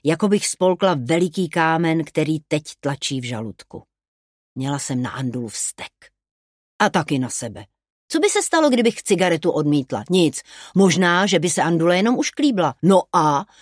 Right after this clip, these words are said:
Co pak mi na ní tak strašně záleží? Ale to jsem já.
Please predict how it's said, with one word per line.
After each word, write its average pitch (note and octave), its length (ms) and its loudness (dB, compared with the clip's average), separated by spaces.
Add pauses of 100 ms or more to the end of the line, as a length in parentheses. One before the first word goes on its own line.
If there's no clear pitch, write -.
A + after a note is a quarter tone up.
Co F#3+ 120 -2
pak D#3+ 160 0
mi F#3 120 2
na E3+ 100 2
ní E3 120 4
tak E3 140 0
strašně D#3 420 -4
záleží? B3 760 -2 (220)
Ale D3 220 -2
to D3+ 100 -2
jsem F3 220 0
já. A#2 380 -6